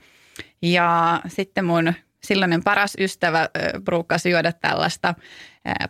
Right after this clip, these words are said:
pahvitetraan pakattua huttusta, makeahko valkkari sekin. Ja kuten hyvin monella suomalaisella, niin Magyar on ollut myös ihan niitä ensimmäisiä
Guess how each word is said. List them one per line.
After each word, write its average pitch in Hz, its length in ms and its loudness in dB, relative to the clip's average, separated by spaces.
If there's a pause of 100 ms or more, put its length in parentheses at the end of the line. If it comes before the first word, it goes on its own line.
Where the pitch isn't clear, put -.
pahvitetraan 170 920 0
pakattua 143 720 -2 (380)
huttusta, 262 720 -2 (320)
makeahko 180 680 0
valkkari 175 540 0
sekin. 170 480 0 (640)
Ja 160 520 2 (220)
kuten 233 680 0
hyvin 226 420 2
monella 190 420 2
suomalaisella, 175 920 0
niin 180 140 0
Magyar 202 760 2
on 175 220 0
ollut 175 280 0
myös 165 260 0
ihan 185 300 0
niitä 175 240 0
ensimmäisiä 170 880 2